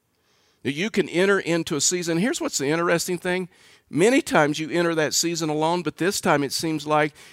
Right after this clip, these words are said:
that this is a collective season that we're going in. That's why one of our principles, when we entered into this season as a church, the, one of our values was,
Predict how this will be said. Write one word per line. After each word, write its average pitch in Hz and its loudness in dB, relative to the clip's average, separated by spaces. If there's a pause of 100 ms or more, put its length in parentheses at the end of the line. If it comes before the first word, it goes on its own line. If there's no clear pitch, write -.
that 147 2
this 175 2
is 160 -2
a - -2
collective 135 0
season 131 -2
that 127 -4
we're 127 -6
going 135 0
in. 139 2
That's 143 0
why 165 4
one 160 0
of 147 -4
our 143 0
principles, - -4 (440)
when 143 2
we 131 0
entered 160 2
into 156 -2
this 139 -4
season 156 -4
as 123 -4
a 120 -8
church, 175 -2
the, 135 -4
one 156 -2
of 147 -2
our 147 2
values 135 2
was, 120 0